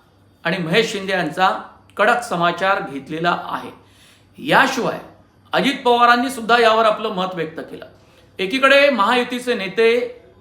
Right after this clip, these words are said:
रवी राणा यांच्या वादग्रस्त विधानामुळे जी परिस्थिती राजकीय उद्भवलेली आहे, त्यासाठी डॅमेज कंट्रोल करण्यासाठी ते सरसावले असताना, महाविकास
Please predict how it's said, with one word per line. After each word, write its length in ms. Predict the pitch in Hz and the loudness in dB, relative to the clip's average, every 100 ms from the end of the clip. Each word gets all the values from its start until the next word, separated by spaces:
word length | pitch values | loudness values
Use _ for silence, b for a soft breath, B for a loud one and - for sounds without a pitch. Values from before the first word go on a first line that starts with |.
| _ | _
रवी 300 | 147 170 254 | -4 -2 0
राणा 340 | 233 208 220 226 | 0 2 2 2
यांच्या 400 | 202 185 214 208 | 0 -2 0 0
वादग्रस्त 580 | 175 165 185 214 - 214 | 0 -2 -2 -6 -6 -8
विधानामुळे 840 | 160 156 190 196 175 135 - - _ _ _ _ _ _ _ _ - _ _ _ _ _ _ _ _ _ _ 143 | -6 -4 -2 -2 -2 -8 -12 -20 _ _ _ _ _ _ _ _ -20 _ _ _ _ _ _ _ _ _ _ -8
जी 80 | 196 | -6
परिस्थिती 600 | 202 233 233 240 247 247 | 0 -2 -2 -6 -2 2
राजकीय 400 | 190 208 226 226 | 2 2 -2 -2
उद्भवलेली 680 | 190 151 185 226 208 180 156 | -2 -2 0 0 0 -2 -2
आहे, 360 | 160 - - - - | -2 -6 -16 -10 -4
त्यासाठी 440 | 185 196 196 233 | -2 -2 -4 -6
डॅमेज 500 | 175 160 190 240 233 | -2 0 0 -2 -4
कंट्रोल 360 | 208 196 202 190 | -6 -4 -4 -2
करण्यासाठी 500 | 185 185 180 180 180 | -2 -2 -4 -6 -6
ते 140 | 196 | -8
सरसावले 520 | 180 147 143 175 175 | -8 -8 -4 -4 -2
असताना, 480 | 151 - 175 156 120 - B B B B 147 | -4 -2 -2 -2 -6 -12 B B B B -6
महाविकास 760 | 160 247 254 180 202 196 - | 2 2 2 2 2 2 0